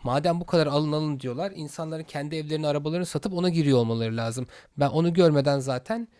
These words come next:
e, kimsenin o konuda söylediği şeye <laughs> inanmam. E, ben de öyle bir şey tahmin etmiyordum. E, tabii bunun olmasının,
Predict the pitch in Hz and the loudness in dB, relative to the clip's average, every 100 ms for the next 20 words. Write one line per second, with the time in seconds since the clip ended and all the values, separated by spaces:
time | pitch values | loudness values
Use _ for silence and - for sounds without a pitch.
0 | _ - 135 131 135 175 160 160 147 135 | _ -8 -2 -2 -4 -8 -6 -6 -4 -6
1 | 139 - 139 147 143 139 139 131 135 131 | -10 -14 -12 -8 -8 -6 -4 -2 -4 -4
2 | 123 156 233 - 214 - 196 165 160 156 | -8 -8 -10 -12 -12 -12 -10 -6 -6 -8
3 | 165 247 - _ _ _ - 135 156 170 | -10 -12 -16 _ _ _ -14 -10 -10 -10
4 | 180 156 147 - 226 254 277 - - 156 | -10 -12 -12 -12 -12 -12 -18 -20 -10 -8
5 | 202 226 214 180 - 131 120 240 285 _ | -6 -8 -6 -6 -6 -8 -8 -12 -18 _
6 | - - 220 202 214 208 190 202 196 - | -14 -4 -2 -2 -4 -2 -2 -2 -6 -6
7 | 220 220 220 | -10 -8 -10